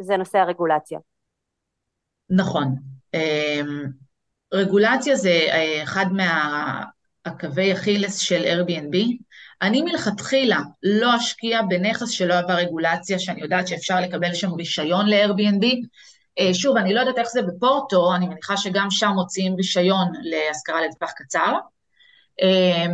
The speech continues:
Speaker 2: וגם בארצות הברית, אני בודקת אם עשיתי, אני מתקשרת לוודא שהמקום עבר רגולציה שאפשר לעשות שם Airbnb,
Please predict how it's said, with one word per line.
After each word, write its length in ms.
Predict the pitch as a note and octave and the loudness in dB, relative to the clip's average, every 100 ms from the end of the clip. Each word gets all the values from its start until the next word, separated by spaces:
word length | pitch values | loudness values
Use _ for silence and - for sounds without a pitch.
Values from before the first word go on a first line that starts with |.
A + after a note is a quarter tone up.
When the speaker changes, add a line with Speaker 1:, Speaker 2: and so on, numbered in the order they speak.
| E3+ E3 | -4 -4
Speaker 2:
וגם 200 | G#3+ G#3+ | 0 2
בארצות 360 | A3 G#3+ A3 G#3+ | 0 0 -4 -2
הברית, 320 | F#3 C4 G3+ | 2 2 2
אני 180 | F3 D#3+ | -2 -2
בודקת 480 | E3 E3+ B3 B3+ B3 | -4 0 0 0 -2
אם 120 | G3+ F#3 | -2 -4
עשיתי, 500 | - B3+ B3+ C4+ A#3 | -4 -4 -2 0 2
אני 120 | F3 | 0
מתקשרת 440 | E3+ F#3 A#3+ A3+ | -2 -2 0 0
לוודא 440 | F#3+ E3 E3+ A#3+ A#3+ | -2 -2 -2 0 0
שהמקום 480 | G#3 F3+ - G#3 | -2 -4 -2 0
עבר 140 | F#3 F#3+ | 0 0
רגולציה 520 | G3 F#3 F3+ G#3+ G#3+ | 0 0 0 0 -4
שאפשר 580 | - E3 - - A#3+ A3 | -6 -6 -6 -2 2 2
לעשות 340 | F3+ - G3 | 0 -2 -8
שם 100 | F#3 | -6
Airbnb, 580 | E3+ F3+ F3+ D3 C#3 | 0 0 0 -4 -4